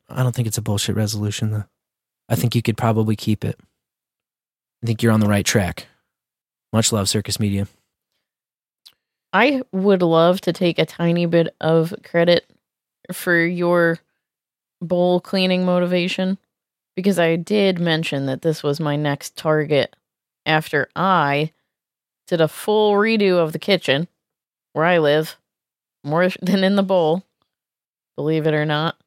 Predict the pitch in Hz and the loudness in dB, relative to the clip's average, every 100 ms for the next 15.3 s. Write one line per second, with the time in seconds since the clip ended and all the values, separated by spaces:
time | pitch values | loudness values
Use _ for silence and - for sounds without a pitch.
0 | _ _ _ _ _ - 262 - 185 160 | _ _ _ _ _ -4 -4 0 -2 0
1 | 156 - 143 143 139 139 131 127 - _ | -2 -4 -6 -6 -6 -6 -6 -6 -8 _
2 | _ _ _ _ _ _ 131 131 95 - | _ _ _ _ _ _ -2 0 0 -6
3 | - 175 175 156 160 147 151 139 135 131 | -6 -2 -2 -2 -4 -2 -2 -2 -2 -4
4 | 139 - 139 139 - 143 123 120 107 107 | -4 -6 -4 -4 -4 0 2 2 0 0
5 | - 131 127 123 127 127 120 110 107 101 | 0 0 -2 0 0 0 0 0 0 -2
6 | 110 101 98 - _ - 254 196 202 190 | -4 -6 -8 -14 _ -8 0 2 2 0
7 | - 214 214 156 131 120 110 - 135 117 | -2 0 2 2 2 0 0 -2 -2 -2
8 | - 135 117 117 110 - 123 110 - 107 | -2 -2 0 0 -2 -4 -2 -2 -4 -6
9 | - 117 104 107 110 123 - _ _ - | -2 0 0 -2 0 0 -2 _ _ -6
10 | 440 254 151 190 139 139 120 - 139 117 | -2 0 2 2 2 0 -2 -2 0 0
11 | - 120 113 127 117 110 135 120 117 107 | -2 -2 0 -2 -2 -2 -2 0 0 -2
12 | 113 95 117 107 107 113 - 117 104 - | -4 -4 -4 -2 -4 -4 -4 -4 -2 -4
13 | 104 101 - 104 104 220 277 370 226 254 | -2 -4 -4 -2 -2 -2 -2 -2 -2 -4
14 | 233 220 226 214 208 214 190 - 180 302 | 0 0 0 0 -2 0 0 -2 -2 -4
15 | 165 - | -6 -14